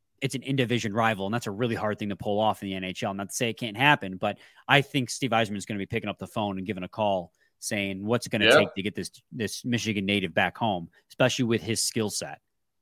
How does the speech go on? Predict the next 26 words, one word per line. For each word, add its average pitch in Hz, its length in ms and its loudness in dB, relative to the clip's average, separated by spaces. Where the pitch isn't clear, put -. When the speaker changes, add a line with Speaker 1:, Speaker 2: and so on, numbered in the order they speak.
Speaker 2:
Absolutely. 117 580 4
Speaker 1:
All 107 140 0
right, 95 200 0
Scotty, 101 480 0
uh, 131 300 6
you 139 80 2
ready 165 120 6
to 160 60 2
move 165 200 6
on 160 220 8
to 160 120 0
our 185 100 4
main 165 200 -4
topic 147 320 2
on 127 100 2
today's 123 260 2
episode? 107 460 -4
Speaker 2:
I 220 200 10
am. 147 440 10
I'm 180 160 0
very 151 360 12
ready. 104 420 2
Speaker 1:
<laughs> - 60 -20
You're 113 240 4
very 143 480 6
ready. 110 380 0